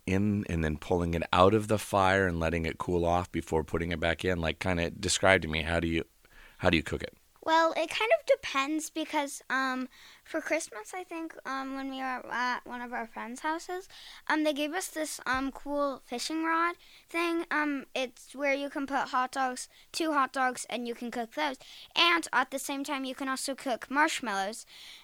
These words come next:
Speaker 2: and it's like a fishing rod. But you can't really turn it to, um, roast every side.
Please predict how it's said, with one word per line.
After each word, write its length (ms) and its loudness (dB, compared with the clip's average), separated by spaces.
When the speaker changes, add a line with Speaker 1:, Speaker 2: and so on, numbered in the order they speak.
Speaker 2:
and 240 4
it's 100 -6
like 160 0
a 60 -6
fishing 420 -4
rod. 180 -6
But 160 0
you 80 -2
can't 280 4
really 580 0
turn 360 2
it 300 0
to, 360 2
um, 360 -2
roast 360 0
every 220 0
side. 460 0